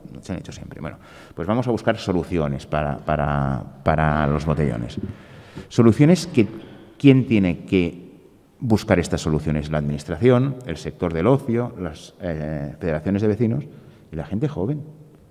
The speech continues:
Porque si no, nos estaremos como siempre, que vamos a buscar soluciones para los jóvenes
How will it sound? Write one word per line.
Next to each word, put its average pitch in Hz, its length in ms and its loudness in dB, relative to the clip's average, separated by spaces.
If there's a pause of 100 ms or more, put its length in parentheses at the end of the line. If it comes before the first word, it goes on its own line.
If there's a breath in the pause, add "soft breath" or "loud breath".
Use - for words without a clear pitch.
(360 soft breath)
Porque 87 200 -4
si 85 120 -4
no, 85 100 -2
nos 113 120 -4
estaremos 139 300 -2
como 123 140 -2
siempre, 113 380 -2
que 92 180 -2
vamos 123 400 0
a 117 60 0
buscar 110 380 0
soluciones 107 440 2
para 110 140 2
los 107 120 4
jóvenes 156 400 4